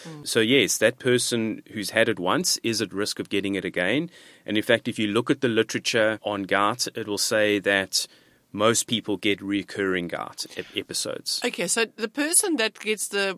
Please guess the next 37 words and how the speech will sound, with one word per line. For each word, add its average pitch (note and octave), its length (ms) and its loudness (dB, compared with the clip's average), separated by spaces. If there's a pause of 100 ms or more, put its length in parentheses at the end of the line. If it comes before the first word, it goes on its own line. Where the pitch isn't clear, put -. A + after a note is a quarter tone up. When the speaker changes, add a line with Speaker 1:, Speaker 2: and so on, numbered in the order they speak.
Speaker 1:
toph-, - 440 -6
tophaceous G#3 880 2
Speaker 2:
Correct. - 560 0
Speaker 1:
tophaceous A3+ 640 2
gout, C3 280 2 (100)
that's A3 280 4
the C#4 80 -4
person, G#3 460 0
that G#3 160 4
is E4 120 0
serious. - 720 -2
Speaker 2:
Mm. - 40 -20 (720)
Speaker 1:
And G3 320 4
this C#4+ 240 6
person A#3+ 480 0
needs G3+ 260 0
to - 120 -6
be F#3+ 360 -2
ideally G3 580 -2
under F3 220 0
the E3+ 100 -6
treatment F#3 640 -6 (100)
of E3 440 0
an D#3+ 200 -6
integrative G3+ 640 -2
doctor, F3+ 540 -6
a C3+ 80 -6
homeopathic F3 540 -8
doctor. F#3 320 -6 (240)
They F#3+ 100 0
will G3 80 2
probably A#3 380 0
see - 200 -2
a F3+ 60 0
rheumatologist E3+ 800 -4
as F#3+ 140 0
well. A3 320 -2